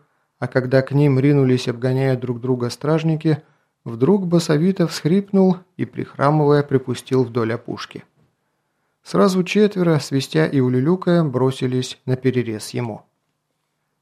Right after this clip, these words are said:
Появление Аттара, горделиво шагающего с топором на плече, в общей суматохе осталось почти незамеченным. Стражники, истомившиеся в долгой засаде,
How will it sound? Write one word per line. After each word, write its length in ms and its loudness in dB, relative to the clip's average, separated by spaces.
Появление 580 4
Аттара, 380 2
горделиво 560 2
шагающего 680 2
с 60 -6
топором 460 0
на 80 0
плече, 580 -2
в 140 -2
общей 320 2
суматохе 720 0
осталось 720 -4
почти 360 -8
незамеченным. 760 -6
Стражники, 600 2
истомившиеся 800 -2
в 80 -4
долгой 360 4
засаде, 600 0